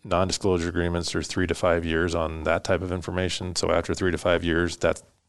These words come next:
that information is considered stale and really no longer of use to somebody.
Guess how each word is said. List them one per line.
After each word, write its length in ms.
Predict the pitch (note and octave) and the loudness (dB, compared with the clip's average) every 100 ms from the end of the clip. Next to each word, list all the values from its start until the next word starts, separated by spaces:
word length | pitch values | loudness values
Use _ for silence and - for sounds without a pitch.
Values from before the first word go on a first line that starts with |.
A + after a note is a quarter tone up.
| _ _ - | _ _ 2
that 220 | F2+ D#2+ | 2 4
information 520 | D#2 E2 D#2+ D#2 E2 | 0 -2 -2 -2 -4
is 120 | D#2+ | -6
considered 420 | - E2+ E2+ D#2+ | -4 -4 -2 2
stale 480 | - - D#2+ D#2+ D#2+ | 2 4 4 4 2
and 180 | D#2+ E2 | -2 -2
really 240 | D#2 D#2+ | 0 0
no 120 | D#2 D#2 | 0 0
longer 360 | D#2+ D#2+ D#2 | 0 -2 -4
of 80 | D#2 | -2
use 220 | D#2+ E2+ | -2 -2
to 100 | - - | -2 -2
somebody. 480 | A2 G#2+ A2+ A#2 | -2 0 0 -2